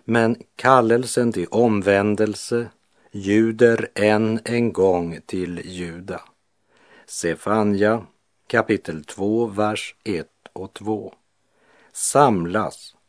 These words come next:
kom samman, du skamlösa folk,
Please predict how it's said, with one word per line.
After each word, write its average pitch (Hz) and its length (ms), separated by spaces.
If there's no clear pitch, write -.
kom 120 480
samman, 87 920
du 98 380
skamlösa 98 1000
folk, 85 680